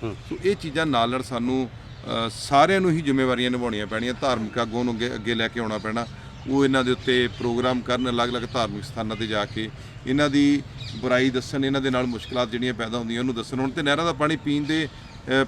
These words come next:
Speaker 2: ਪੀਣ ਲਈ ਵਰਤਣਾ ਹੈ, ਕਿਉਂਕਿ ਧਰਤੀ ਹੇਠਲਾ ਪਾਣੀ ਬਹੁਤ ਘੱਟ ਰਿਹਾ।
Speaker 1: ਹੂੰ।
Speaker 2: ਔਰ ਅਸੀਂ ਬੜਾ ਵੱਡਾ ਗਿਆਰਾਂ ਸੌ ਕਰੋੜ ਦਾ ਪ੍ਰੋਜੈਕਟ ਜਿਹੜਾ ਇਹਦੇ 'ਤੇ ਲਾ ਰਹੇ ਹਾਂ, ਜਿਹਦਾ ਪਾਣੀ ਜਿਹੜਾ ਹੈ ਉਹ ਵਰਲਡ ਬੈਂਕ ਦੇ ਪੈ-, ਸਹਿਯੋਗ ਦੇ ਨਾਲ ਉਹਦਾ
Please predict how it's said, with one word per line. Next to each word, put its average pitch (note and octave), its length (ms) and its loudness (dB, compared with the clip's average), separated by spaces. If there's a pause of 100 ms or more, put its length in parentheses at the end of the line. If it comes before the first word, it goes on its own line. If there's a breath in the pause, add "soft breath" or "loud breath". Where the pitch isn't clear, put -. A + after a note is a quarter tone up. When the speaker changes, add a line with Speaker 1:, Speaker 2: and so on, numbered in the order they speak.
Speaker 2:
ਪੀਣ C#3+ 200 4
ਲਈ D#3+ 80 8
ਵਰਤਣਾ C#3+ 340 2
ਹੈ, D3 40 2
ਕਿਉਂਕਿ C#3+ 200 0
ਧਰਤੀ C#3+ 380 0
ਹੇਠਲਾ B2+ 180 2
ਪਾਣੀ B2+ 240 0
ਬਹੁਤ C#3 220 -2 (140)
ਘੱਟ - 140 -4
ਰਿਹਾ। F#2+ 200 -6 (240)
Speaker 1:
ਹੂੰ। A2+ 180 -2 (100)
Speaker 2:
ਔਰ B2+ 160 0
ਅਸੀਂ C3 140 0
ਬੜਾ C3+ 180 2
ਵੱਡਾ C#3 240 2
ਗਿਆਰਾਂ B2 280 2
ਸੌ A#2 100 -10
ਕਰੋੜ A#2+ 240 -2
ਦਾ A#2+ 120 -2
ਪ੍ਰੋਜੈਕਟ A2+ 380 -6
ਜਿਹੜਾ A2 220 -2
ਇਹਦੇ A2+ 140 -2
'ਤੇ A2+ 100 -4
ਲਾ G2+ 180 -2
ਰਹੇ A2 120 -2
ਹਾਂ, A#2 60 -4
ਜਿਹਦਾ A2+ 220 -4
ਪਾਣੀ G#2 280 -6
ਜਿਹੜਾ G#2+ 200 -2
ਹੈ B2 140 0 (400 loud breath)
ਉਹ A#2 160 -2
ਵਰਲਡ A2+ 200 -4
ਬੈਂਕ A2+ 240 -4
ਦੇ G#2+ 140 -6
ਪੈ-, G#2 320 -6
ਸਹਿਯੋਗ A2 360 -4
ਦੇ A2 160 -4
ਨਾਲ A2+ 200 -2 (180)
ਉਹਦਾ B2+ 220 0